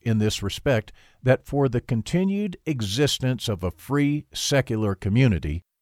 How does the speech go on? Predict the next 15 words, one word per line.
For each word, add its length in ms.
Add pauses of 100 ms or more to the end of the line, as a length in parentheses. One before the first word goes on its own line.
there 140
must 320
be 120
a 60
corresponding 800
basic 500
conviction 600
among 260
the 100
citizenry, 840 (520)
because 500
the 120
state 380
cannot 400
force 360